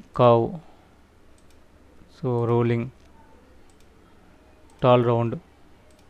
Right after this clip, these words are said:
complex one, complex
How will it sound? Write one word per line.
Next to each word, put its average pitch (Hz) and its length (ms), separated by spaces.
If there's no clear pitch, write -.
complex 120 440
one, 120 140
complex 120 360